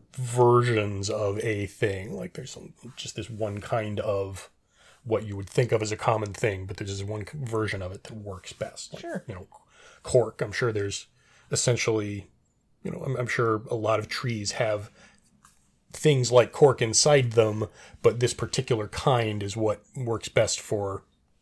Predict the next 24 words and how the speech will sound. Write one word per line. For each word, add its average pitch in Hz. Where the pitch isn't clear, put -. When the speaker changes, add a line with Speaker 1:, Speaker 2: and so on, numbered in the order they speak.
Speaker 1:
wine 101
bottles, -
cork, -
and -
whatever. -
Speaker 2:
Sure. -
Speaker 1:
It's -
just 110
what 104
we 98
call 98
it. -
So. -
Speaker 2:
Yeah. 240
Speaker 1:
But 127
yeah, 156
just, 120
I, 127
I 117
said 135
clay, 131
and 95
I 101
don't, 104